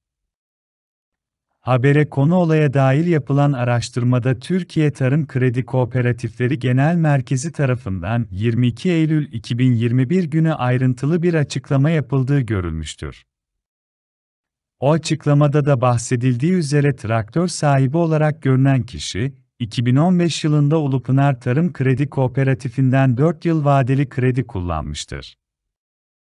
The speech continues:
İki bin on sekiz yılında taksitlerin ödenmemesi nedeniyle yirmi altı Aralık iki bin on sekiz tarihinde kişi hakkında icra takibi başlatılmıştır.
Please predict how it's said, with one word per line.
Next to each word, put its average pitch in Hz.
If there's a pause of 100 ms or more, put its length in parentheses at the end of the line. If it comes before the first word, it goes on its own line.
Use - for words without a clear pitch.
(680)
İki -
bin 127
on 165
sekiz 165
yılında 147
taksitlerin 135
ödenmemesi 139
nedeniyle 117
yirmi 110
altı 117
Aralık 147
iki 110
bin 113
on 165
sekiz 165
tarihinde 135
kişi -
hakkında 147
icra 135
takibi 151
başlatılmıştır. 80